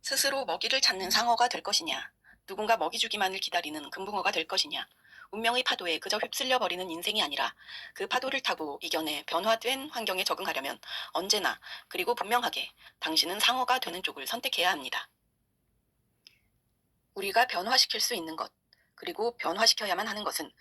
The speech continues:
우리들 자신이다. 곧 우리의 성급함, 이기주의, 쉽게 등을 돌리는 것, 사랑과 관용의 결여 등이다. 헤르만 헤세.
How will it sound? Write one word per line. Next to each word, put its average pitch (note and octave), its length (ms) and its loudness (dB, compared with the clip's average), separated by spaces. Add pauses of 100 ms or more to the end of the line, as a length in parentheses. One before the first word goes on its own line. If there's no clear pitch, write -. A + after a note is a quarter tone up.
(220)
우리들 F3 320 -4
자신이다. - 520 2 (560)
곧 - 240 -10
우리의 F#3+ 340 -2
성급함, C4 500 -6 (120)
이기주의, F#3+ 500 -6 (320)
쉽게 - 460 2
등을 G3 180 -4
돌리는 D#3+ 280 -4
것, - 160 -10 (580)
사랑과 A3 460 4
관용의 F3 560 -6
결여 E3 260 -4
등이다. - 380 -10 (440)
헤르만 E4+ 240 -4
헤세. - 320 -6